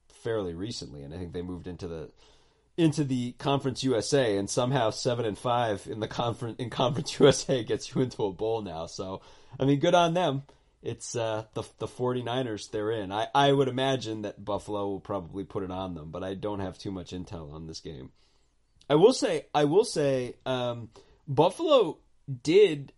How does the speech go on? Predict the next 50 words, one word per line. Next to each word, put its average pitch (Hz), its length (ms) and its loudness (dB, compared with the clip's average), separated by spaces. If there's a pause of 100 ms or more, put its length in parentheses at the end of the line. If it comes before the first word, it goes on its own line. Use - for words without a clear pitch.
(280)
you 135 140 4
know, 120 460 -2 (120)
it, 135 260 2 (280)
as 147 160 4
a 143 60 2
feather 175 440 2
in 147 200 2
their 135 220 0
cap, 127 540 -2 (400)
they 135 640 4
beat 135 360 -4 (200)
Temple, - 580 -2
who 117 200 -2
at 113 140 -2
times 131 340 0
this 123 160 -6
season 107 340 -6
was 101 180 -2
a 110 120 -2
very 107 380 0
good 101 240 -4
team, 98 340 -4
thirty-eight 98 560 -4
to - 80 -16
twenty-two. 92 680 -8
So, 90 580 -6 (400)
um, 95 380 -6 (600)
Buffalo 160 420 4
has 139 220 4
a, 120 160 0
has 123 160 -2
a 120 40 -4
win 120 180 -4
like 107 240 -4
that 117 200 0
on 107 160 -2
their 101 140 -2
resume. 98 520 -2
I'm 101 140 -4
pretty 120 280 -6
sure 110 260 -2
that 95 180 -8
Charlotte 98 380 -2
doesn't 95 220 -6
have 92 120 -6
anything 92 500 -8
of 104 160 -8
similar 92 420 -8
caliber. 78 520 -10
So 90 360 -6